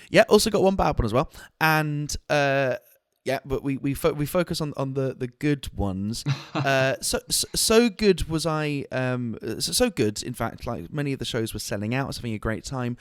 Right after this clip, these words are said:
Speaker 1: So pleased was I with the show that I
Speaker 2: Mm-hmm.
Speaker 1: decided to film it while in Edinburgh. Uh, top tip, by the way, for any, uh,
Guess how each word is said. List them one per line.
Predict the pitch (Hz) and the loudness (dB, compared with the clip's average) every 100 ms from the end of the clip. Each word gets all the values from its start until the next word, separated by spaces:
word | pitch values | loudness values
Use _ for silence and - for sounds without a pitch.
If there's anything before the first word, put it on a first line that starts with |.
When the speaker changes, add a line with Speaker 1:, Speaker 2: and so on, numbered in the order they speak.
| - - | -12 -4
Speaker 1:
So | 196 170 | -2 4
pleased | - 254 220 - - | 4 4 -2 -6 -10
was | 120 113 | -8 -4
I | 107 | -6
with | 101 | -6
the | |
show | - 107 107 | -6 -4 -2
that | |
I | 87 | -2
Speaker 2:
Mm-hmm. | 123 | -4
Speaker 1:
decided | 113 117 107 | -4 -6 -6
to | 110 | -10
film | - 220 165 | 0 0 2
it | 104 - | 0 -2
while | 113 104 | -2 0
in | 104 | 0
Edinburgh. | 117 131 147 170 - - | 0 2 0 0 -10 -4
Uh, | 143 - | -2 2
top | - 269 - | 2 2 0
tip, | 233 | 0
by | 131 | 2
the | 117 | 2
way, | 123 208 | 0 -2
for | - 120 107 | -2 -2 -2
any, | 123 123 - | -2 -2 -4
uh, | 113 | -4